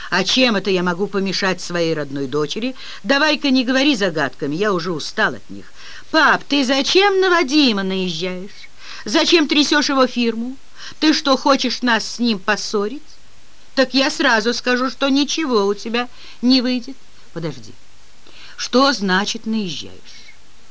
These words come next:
У меня с ним рабочие отношения, у тебя личные. Какая связь?» «Какая связь?»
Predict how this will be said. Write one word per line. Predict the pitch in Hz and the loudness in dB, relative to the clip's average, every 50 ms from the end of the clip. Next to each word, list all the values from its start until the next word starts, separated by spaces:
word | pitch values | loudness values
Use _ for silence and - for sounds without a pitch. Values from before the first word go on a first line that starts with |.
| - - - - - - - - - - - - - - - - - - | -14 -14 -14 -14 -14 -14 -14 -14 -14 -12 -12 -12 -12 -12 -12 -12 -6 -2
У | 208 220 220 | 0 2 4
меня | 220 226 226 233 262 294 302 | 4 6 6 6 4 4 2
с | - - | 0 -2
ним | 208 175 151 | -2 -2 0
рабочие | 147 151 151 143 147 156 170 170 165 - 196 185 | 0 0 -2 0 0 0 0 0 0 0 -2 -2
отношения, | 190 190 196 185 180 - - 196 190 190 190 185 185 180 - - | -2 -4 -6 -6 -6 -6 -8 -8 -8 -8 -8 -8 -10 -10 -6 -2
у | - 220 | -2 0
тебя | 220 - 240 208 262 269 269 262 247 - - - - | 0 0 0 2 4 4 4 2 0 -4 -10 -8 -6
личные. | 147 170 180 185 185 180 - - 214 202 214 214 | -4 -2 0 -2 -2 -2 -4 -6 -6 -6 -6 -4
Какая | 208 - 175 180 233 220 180 123 | -4 -4 -4 -2 0 0 0 -2
связь?» | - - - 107 110 107 175 - - - - - - - - - - - - - | -4 -8 -8 -8 -8 -8 -10 -12 -14 -14 -14 -14 -14 -14 -14 -14 -14 -14 -12 -4
«Какая | - 220 208 202 - 233 226 220 202 196 | 0 0 0 2 2 2 2 2 2 0
связь?» | - - 190 208 240 339 427 - - - | -2 -2 -2 0 0 0 -2 -4 -8 -14